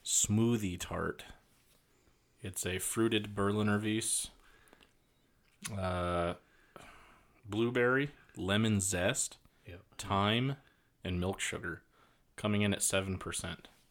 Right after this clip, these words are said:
Speaker 2: So, there's gonna be some fun, fun stuff right
Speaker 1: Yeah.
Speaker 2: here.
Speaker 1: Let me, uh, snap a little photo.
Speaker 2: All right.
Speaker 1: Get that color. So everyone's gonna have to see that. It, for the listeners that can't see it, um, definitely check out B fifty-two Brewing on Instagram or Facebook,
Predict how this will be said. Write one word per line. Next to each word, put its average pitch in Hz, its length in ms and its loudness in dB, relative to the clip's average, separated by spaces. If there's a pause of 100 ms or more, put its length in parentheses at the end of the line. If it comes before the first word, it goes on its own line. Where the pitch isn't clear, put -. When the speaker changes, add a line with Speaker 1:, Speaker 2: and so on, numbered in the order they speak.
(240)
Speaker 2:
So, 92 60 -20 (1400)
there's 113 120 -14
gonna 98 100 -8
be 87 60 -12
some 92 200 -12
fun, 95 360 -4 (200)
fun 98 180 -6
stuff 104 340 -4
right 101 160 0
Speaker 1:
Yeah. 98 60 -4
Speaker 2:
here. 117 180 -2 (260)
Speaker 1:
Let 104 140 -4
me, 113 280 0
uh, 95 240 2 (200)
snap 101 420 -6
a 101 40 -8
little 95 220 -6
photo. 117 680 -10 (140)
Speaker 2:
All 85 360 -12
right. 117 100 -10 (400)
Speaker 1:
Get - 120 -12
that - 180 -10
color. 92 340 -8
So - 180 -8
everyone's 104 320 -6
gonna 92 120 -6
have 90 140 -6
to - 80 -10
see - 160 -6
that. - 220 -8
It, - 160 -8 (480)
for - 220 -6
the 104 80 -2
listeners 131 420 6
that 104 180 6
can't 120 280 2
see 113 280 2
it, 95 260 2 (220)
um, 92 480 -2 (220)
definitely 120 340 2
check 117 180 2
out 107 180 4
B 107 120 0
fifty-two 110 500 -2
Brewing 104 380 2
on 95 140 2
Instagram 98 560 0
or 90 60 0
Facebook, 101 560 -2